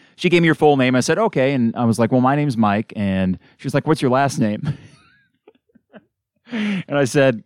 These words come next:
<laughs> I said, "Carpenter, like Jesus the." <laughs> And there was a awkward, you know, four or five seconds there. And then she kinda laughed. She was graciously laughing, but sure enough, we only ever worked on the group project and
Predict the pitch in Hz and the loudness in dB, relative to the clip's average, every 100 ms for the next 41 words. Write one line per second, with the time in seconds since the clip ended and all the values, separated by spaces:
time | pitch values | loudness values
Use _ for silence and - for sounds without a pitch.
0 | _ _ _ - - - 906 - - - | _ _ _ 0 0 -2 -12 -16 -20 -20
1 | _ _ _ _ _ _ - 226 208 180 | _ _ _ _ _ _ -10 -6 -6 -6
2 | - 139 127 - 165 185 113 92 90 104 | -6 -2 -2 0 -2 0 0 0 2 0
3 | 107 98 139 143 139 - 110 127 87 - | -2 0 2 4 2 0 0 0 -2 -10
4 | _ _ _ _ _ _ _ _ _ _ | _ _ _ _ _ _ _ _ _ _
5 | _ _ _ _ 202 - 208 - - - | _ _ _ _ -2 0 -2 -2 -2 -4
6 | - - - - - - 151 170 139 135 | -4 -8 -8 -20 -10 0 4 4 4 4
7 | 143 123 120 - - 196 - 123 117 110 | 4 4 2 2 4 4 4 2 4 4
8 | 98 90 90 110 98 95 101 92 - 101 | 4 2 -2 -2 0 0 -2 -2 -2 -2
9 | 101 - 110 92 92 90 87 85 90 - | -4 -4 0 2 2 2 0 0 -2 -4
10 | - 101 - - 107 101 90 90 120 101 | -2 -2 -4 -2 0 0 -2 -4 -4 -4
11 | - 120 104 110 - 98 90 98 90 98 | -4 -2 -2 -4 -4 -4 -2 -4 -4 -2
12 | 90 95 90 - 98 90 87 - _ - | -2 -2 -2 0 0 0 -2 -10 _ -2
13 | 113 110 104 101 98 95 92 107 98 123 | 2 4 4 2 2 0 -2 -4 -4 -2
14 | 127 127 120 120 110 - 90 85 | 0 0 -2 0 -2 -2 -2 -4